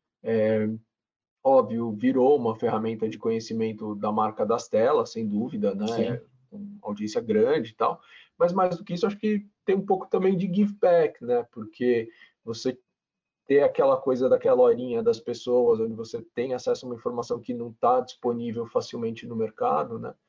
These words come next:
Speaker 2: É, o, mas sabe o que me chama a atenção, Chalfon? É, ouvindo os primeiros episódios, quando vocês criaram o Astela, é, Playbook,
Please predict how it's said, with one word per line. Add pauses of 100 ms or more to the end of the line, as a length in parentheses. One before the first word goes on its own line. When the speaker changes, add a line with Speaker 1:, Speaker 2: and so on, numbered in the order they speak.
Speaker 2:
É,
o,
mas
sabe
o
que
me
chama
a
atenção,
Chalfon?
É,
ouvindo
os
primeiros
episódios,
quando
vocês
criaram (120)
o
Astela, (320)
é,
Playbook,